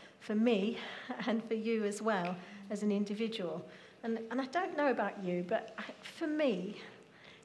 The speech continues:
if I seem to be doing well on the outside, but, but in reality I'm wretched, pitiful, poor, blind and naked,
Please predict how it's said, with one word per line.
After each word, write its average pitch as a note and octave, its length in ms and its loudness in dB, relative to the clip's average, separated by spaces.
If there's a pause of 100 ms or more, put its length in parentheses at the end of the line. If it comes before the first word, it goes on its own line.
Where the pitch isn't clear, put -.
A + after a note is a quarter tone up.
(120)
if C#4+ 180 -2
I E4 60 -4
seem D4+ 320 -2
to - 80 -8
be B3+ 100 -2
doing A#3 280 2
well A3 180 2
on A3 100 4
the A3+ 120 4
outside, G3+ 760 -4
but, - 380 -2
but - 320 -2
in A#3+ 200 6
reality A#3+ 540 0
I'm F#3+ 180 0
wretched, G3 560 -4
pitiful, G3+ 500 -4
poor, F#3+ 240 -2
blind F#3+ 400 -2
and F#3 100 -2
naked, F#3+ 460 -4